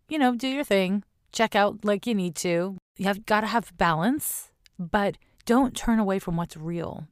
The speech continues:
because the energetics of what is happening this week, O M schwa, they're kind of intense. Okay, so let me just get into it. The first exact transit of this week is a Jupiter square to Uranus.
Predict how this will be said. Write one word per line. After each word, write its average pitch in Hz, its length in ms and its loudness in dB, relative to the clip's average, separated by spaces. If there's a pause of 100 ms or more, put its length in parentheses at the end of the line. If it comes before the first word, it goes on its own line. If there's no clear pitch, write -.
(120)
because 180 540 -4
the 175 220 -8
energetics 190 800 -2
of 156 120 -4
what 165 200 -2
is 175 120 -6
happening 156 500 -4
this 156 220 -4
week, 214 320 -6 (100)
O 175 420 0
M 170 420 -4
schwa, 151 600 -6 (520)
they're 160 100 -4
kind 147 180 -6
of 143 60 -6
intense. - 760 -12 (380)
Okay, 214 220 4
so 214 140 2
let 233 140 8
me 269 80 8
just 208 200 2
get 151 160 0
into 143 240 -6
it. 127 140 -10 (260)
The 214 60 6
first 247 260 2
exact 180 600 0 (100)
transit 175 520 -2
of 160 140 -4
this 165 220 -6
week 143 340 -8
is 170 260 -4
a 180 80 -6
Jupiter 220 760 0
square 160 680 -4 (160)
to 180 140 -4
Uranus. 123 640 -8